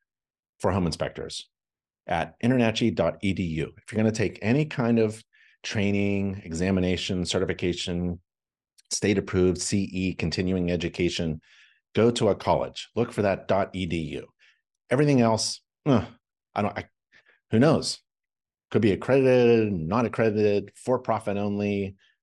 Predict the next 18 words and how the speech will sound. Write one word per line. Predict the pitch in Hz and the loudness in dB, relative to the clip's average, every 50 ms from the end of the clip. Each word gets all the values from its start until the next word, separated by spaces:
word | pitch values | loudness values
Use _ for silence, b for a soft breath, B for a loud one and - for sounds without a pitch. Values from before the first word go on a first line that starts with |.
| _ _ - | _ _ -8
not | - 98 110 117 117 - | -2 0 0 0 0 2
regulated. | 107 107 98 92 101 98 101 101 95 98 95 92 92 95 - _ _ _ _ _ _ _ _ _ _ _ - | 0 0 0 2 2 2 2 2 2 2 0 0 -2 -6 -14 _ _ _ _ _ _ _ _ _ _ _ -6
But | 90 | -4
when | 95 101 104 | -2 0 0
you | 104 98 | 0 2
look | 101 135 - - | 2 0 -2 -2
for | - 120 101 | -2 -4 -2
the | 95 | -2
dot | 82 82 107 101 98 - | 0 0 0 0 0 -2
E | 110 107 | -4 -4
D | 92 107 | -2 -2
U, | 101 98 101 104 104 95 98 B B B _ _ - | 0 2 4 4 4 2 0 B B B _ _ -4
you | 95 110 113 | -2 0 2
know | 110 104 101 101 104 | 2 4 4 4 2
you're | 98 87 87 90 92 90 87 80 | 2 0 -2 -2 0 0 -2 -2
going | 87 85 82 80 82 82 | -4 -6 -6 -4 -6 -6
to | 78 - | -6 -6
get | 78 73 71 71 - | -4 -4 -2 -4 -4